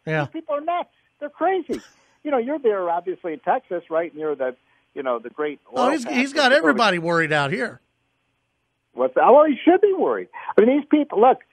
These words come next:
Speaker 2: folks, if you thought, and, and Joe Biden, I'm, I was surprised that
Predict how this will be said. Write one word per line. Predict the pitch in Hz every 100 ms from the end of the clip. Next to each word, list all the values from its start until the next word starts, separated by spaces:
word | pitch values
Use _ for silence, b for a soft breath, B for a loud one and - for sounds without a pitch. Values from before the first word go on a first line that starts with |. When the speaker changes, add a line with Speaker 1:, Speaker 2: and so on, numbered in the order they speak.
| _ -
Speaker 2:
folks, | 269 269
if | 185
you | - 359
thought, | 370 311 202
and, | 180 165
and | 185 156
Joe | 185 220
Biden, | 180 208 185 123 156
I'm, | 285 370 190
I | 262
was | 370
surprised | 208 - 156 220 202
that | 175